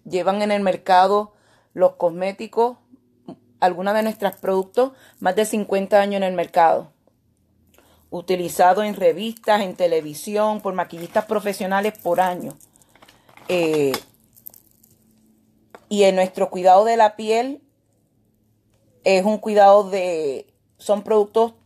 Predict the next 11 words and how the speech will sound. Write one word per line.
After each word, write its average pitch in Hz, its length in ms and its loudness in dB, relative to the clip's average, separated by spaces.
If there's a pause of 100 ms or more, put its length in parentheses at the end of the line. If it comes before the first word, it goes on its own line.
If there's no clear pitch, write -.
cien 214 340 -4
por 214 200 0
ciento 202 440 -2
naturales. 185 880 2 (3000)
Les 175 260 -2
estoy - 320 -2
escribiendo 208 540 0
por 226 180 4
aquí 190 260 0
la 175 200 4
página, 208 600 -4